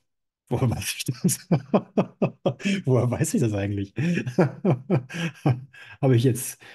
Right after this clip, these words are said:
bin ich jetzt erstmal stillschweigend von ausgegangen, <laughs> dass er das ist? Wenn ich ihn, wenn ich ihn meine, wenn ich ihn rufe und sag, „Äh,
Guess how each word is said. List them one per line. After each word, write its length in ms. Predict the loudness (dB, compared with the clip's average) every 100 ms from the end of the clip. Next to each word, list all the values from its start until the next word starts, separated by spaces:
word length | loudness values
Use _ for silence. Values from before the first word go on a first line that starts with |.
| -8
bin 100 | 0
ich 60 | 2
jetzt 120 | 2
erstmal 200 | 2 0
stillschweigend 680 | 0 0 0 0 0 0 0
von 120 | -2
ausgegangen, 760 | 2 2 0 -2 -2 0 2 2
<laughs> 20 |
dass 120 | 0 0
er 100 | 0
das 260 | 0 -2
ist? 320 | -4 -6 -10 -18 -20 -20 -20 _ _ -8
Wenn 160 | -4 -4
ich 140 | -2
ihn, 540 | -4 -2 -4 -6 -12 -20 _ _ -16
wenn 160 | -10
ich 160 | -10 -10
ihn 160 | -12 -10
meine, 580 | -6 -4 -4 -6 -10 -12 -16 -14
wenn 120 | -10
ich 100 | -8
ihn 80 | -6
rufe 540 | -4 -6 -6 -6 -8 -12 _ _ _ _
und 100 | -10 -8
sag, 380 | -6 -6 -8 -18 _ _ _ _ _ _ _ _ _ -8
„Äh, 420 | -6 -4 -6